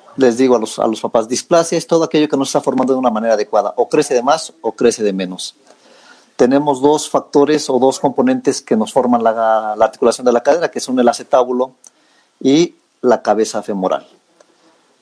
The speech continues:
Entonces, habitualmente el acetábulo es el que no se está desarrollando de la mejor manera. Y en algunas ocasiones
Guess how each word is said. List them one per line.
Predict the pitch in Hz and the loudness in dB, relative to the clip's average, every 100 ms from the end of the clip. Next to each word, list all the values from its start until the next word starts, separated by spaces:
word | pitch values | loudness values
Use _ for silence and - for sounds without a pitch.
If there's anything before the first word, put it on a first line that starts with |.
| _ _ | _ _
Entonces, | 123 117 127 131 120 - _ _ | -8 0 0 2 -2 -4 _ _
habitualmente | 131 123 120 170 165 147 139 160 170 - _ | -2 0 0 0 2 0 2 2 2 -2 _
el | 135 117 | 0 2
acetábulo | 117 123 - 147 147 151 175 - _ _ - | 2 -2 0 0 2 0 -2 -6 _ _ -2
es | 127 139 | 0 0
el | 127 | -6
que | - 120 | -2 0
no | 123 143 | 2 0
se | 147 | 0
está | - 131 | -2 -2
desarrollando | 127 113 107 113 117 117 123 131 - | 0 -2 2 2 0 2 0 0 -4
de | 110 | 0
la | 104 | 2
mejor | 104 - 113 | 0 -4 -2
manera. | 107 110 139 104 - _ _ _ _ _ _ _ - | 0 2 2 0 -4 _ _ _ _ _ _ _ 2
Y | 147 180 - | 4 4 0
en | 123 | 0
algunas | 113 110 131 139 | 0 2 -2 -2
ocasiones | - 143 135 127 135 - | -4 -2 0 0 -2 -6